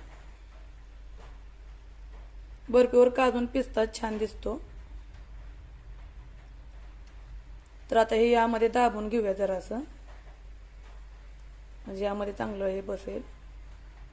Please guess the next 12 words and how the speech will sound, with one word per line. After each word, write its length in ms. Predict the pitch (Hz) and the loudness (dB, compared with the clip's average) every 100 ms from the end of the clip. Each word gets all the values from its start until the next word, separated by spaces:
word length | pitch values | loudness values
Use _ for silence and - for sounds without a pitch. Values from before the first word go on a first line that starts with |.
| - - - - - - - | -16 -16 -18 -18 -16 -16 -4
तर 60 | 220 | 2
आता 100 | 226 | 6
हे 80 | 240 | 6
कट 180 | 254 254 | 6 8
करून 240 | 262 240 | 6 8
घ्यायचं. 320 | 240 226 226 269 - - - - - - - | 8 6 4 -4 -10 -18 -16 -16 -16 -16 -4
इथे 180 | 220 240 | 0 4
मी 120 | 247 | 6
पिझ्झा 320 | 254 294 233 | 6 6 8
कटरने 440 | 262 269 262 254 262 | 10 10 10 10 8
कट 220 | 254 247 | 8 8
करते. 400 | - 240 240 226 | 8 8 8 6